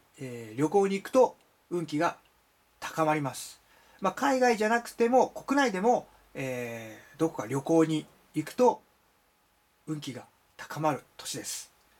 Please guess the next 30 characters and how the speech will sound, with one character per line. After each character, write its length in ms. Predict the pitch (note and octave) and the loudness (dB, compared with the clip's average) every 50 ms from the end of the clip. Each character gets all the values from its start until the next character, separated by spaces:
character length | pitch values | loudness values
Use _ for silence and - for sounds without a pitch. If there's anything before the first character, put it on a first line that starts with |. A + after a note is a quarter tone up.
| _ _ _ _ _ _ _ _ _ _ _ _ _ | _ _ _ _ _ _ _ _ _ _ _ _ _
え 280 | A#2+ A2+ G2+ G2+ G#2 - - - - - - - _ _ _ _ _ _ _ - | -20 -20 -20 -20 -20 -20 -20 -20 -20 -20 -20 -20 _ _ _ _ _ _ _ -10
ー、 40 | |
ま 100 | D#3 E3 | -6 -2
た 200 | G3 F#3 E3 - - - - _ _ _ | 0 0 0 -2 -4 -14 -20 _ _ _
何 200 | - G3 G#3 G#3 | -6 -4 -4 -2
か 100 | - F3 | 0 0
人 200 | D#3 - - A#3 | 0 2 2 2
に 120 | A#3 A#3 - | 2 0 0
こ 280 | - F3+ F3 - - - - | -2 -2 -2 -2 -2 -4 -4
う 120 | E3 F#3 | -4 -2
教 220 | F3+ - - A3+ B3 | -2 -2 0 2 4
え 140 | B3+ C4 B3+ | 4 4 4
る 220 | B3+ C4 A#3 - | 4 2 -2 -4
っ 220 | - _ _ _ _ | -6 _ _ _ _
て 120 | - D3+ | 0 2
い 100 | D3 D3+ | 4 4
う 120 | D3+ D3 C#3 | 4 2 2
の 120 | C3+ D3 | -2 -2
が 200 | F#3 F#3+ - - _ _ _ _ _ _ _ _ _ _ _ _ _ _ _ - | -2 -2 -4 -4 _ _ _ _ _ _ _ _ _ _ _ _ _ _ _ -4
テ 180 | - G3+ F#3+ | 0 0 2
ー 20 | E3 | 2
マ 100 | D#3 D3 | 2 2
の 220 | D3+ D#3+ - - _ _ _ _ _ - | 2 0 -2 -4 _ _ _ _ _ -14
年 180 | - - - | -10 -4 0
で 80 | D#3 D3+ | 0 0
も 120 | C3 A2+ | 0 -2
あ 40 | A2 | -8
り 80 | A2 A2 | -12 -14
ま 140 | A2 - | -16 -18
す、 120 | - - | -20 -20